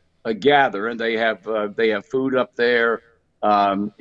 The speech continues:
it, it's just a, a major, you know, a, a big screen T V with couches,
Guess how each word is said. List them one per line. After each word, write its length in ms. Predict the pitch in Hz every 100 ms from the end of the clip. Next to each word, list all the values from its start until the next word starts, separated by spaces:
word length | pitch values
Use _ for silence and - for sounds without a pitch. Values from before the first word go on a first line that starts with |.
| _
it, 220 | - - -
it's 180 | 117
just 260 | - 139 -
a, 320 | 113 107 104
a 40 | 104
major, 500 | 117 127 110 113 110
you 120 | 123
know, 100 | 104
a, 240 | 95 90
a 80 | 95
big 220 | 92 131
screen 340 | - 123 120 110
T 240 | - 120
V 300 | 107 110 113
with 180 | 107 104
couches, 680 | 117 113 110 - 110 107